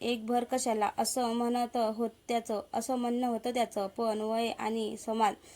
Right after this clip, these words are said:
दोन्ही गोष्टी अगदी गुडघ्याला बाशिंग बांधून तयार होत्या. प्रसाद एका कंपनीत अकाउंट्समध्ये कामाला होता. अतिशय मेहनती,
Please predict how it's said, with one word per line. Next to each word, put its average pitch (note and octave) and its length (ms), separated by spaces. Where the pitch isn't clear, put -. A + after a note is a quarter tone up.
दोन्ही A#3+ 300
गोष्टी A#3 360
अगदी A#3 480
गुडघ्याला A3+ 460
बाशिंग A3 420
बांधून A3 320
तयार A3 240
होत्या. G#3+ 240
प्रसाद C4+ 340
एका D4 240
कंपनीत C#4 720
अकाउंट्समध्ये B3 1000
कामाला A#3 460
होता. C4 280
अतिशय A#3 480
मेहनती, A#3 520